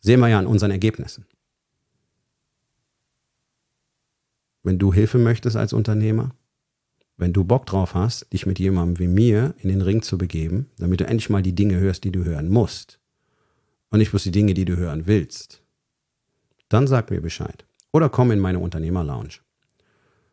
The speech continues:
Da kannst du das Ganze for free mal live ausprobieren. Bringst ein Problem mit, ich löse es für dich. Kann dir aber nicht versprechen, dass die Antwort,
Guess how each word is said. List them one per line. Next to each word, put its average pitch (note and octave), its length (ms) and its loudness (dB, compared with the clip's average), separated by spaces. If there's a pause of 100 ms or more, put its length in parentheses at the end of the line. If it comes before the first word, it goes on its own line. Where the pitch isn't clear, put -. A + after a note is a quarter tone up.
(140)
Da F2 120 0
kannst - 320 0
du F#2+ 60 -2
das F2+ 180 -2
Ganze F2+ 500 -2 (300)
for F#2+ 320 -4
free G2 520 -2 (420)
mal E2+ 180 -2
live E2 480 -4 (340)
ausprobieren. E2+ 800 -4
Bringst F#2+ 260 -2
ein F#2+ 60 -2
Problem E2+ 420 -2
mit, - 280 -2 (280)
ich - 160 -18
löse F2+ 300 -2
es F#2 60 -8
für F2+ 160 -6
dich. E2+ 300 -8 (300)
Kann G2 140 2
dir G2 80 2
aber F2+ 100 0
nicht F2 120 -2
versprechen, - 420 -4
dass F2 140 -4
die - 100 -4
Antwort, - 460 -6